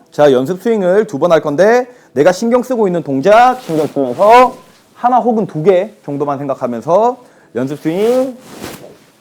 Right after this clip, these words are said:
가볍게 연습 스윙 해주고 타겟과 공과 내가 일직선을 선 상태에서 에임을 이렇게 쭉 봐주고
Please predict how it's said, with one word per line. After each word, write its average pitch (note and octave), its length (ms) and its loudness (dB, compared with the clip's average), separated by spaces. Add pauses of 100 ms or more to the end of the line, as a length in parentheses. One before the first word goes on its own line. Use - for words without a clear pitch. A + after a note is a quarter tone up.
(680)
가볍게 C#3+ 600 0
연습 D3 180 -6
스윙 E3+ 140 -8
해주고 E3 440 -4 (120)
타겟과 B3 640 2
공과 G#3 480 2
내가 D3+ 340 2
일직선을 B3+ 580 -6
선 G3+ 160 -8
상태에서 G#3 800 0 (240)
에임을 G#3+ 520 2
이렇게 D3+ 240 -6
쭉 F3 400 0
봐주고 B2 840 -2